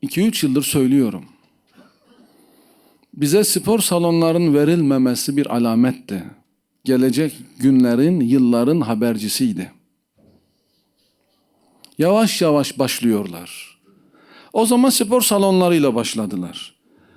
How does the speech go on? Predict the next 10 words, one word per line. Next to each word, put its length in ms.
Sonra 380
"Düğün 180
salonlarında 800
yapıyoruz, 580
onları 420
bile 180
tehdit 400
ediyorlar." 580
Kaçıncı 480
tehditleri, 760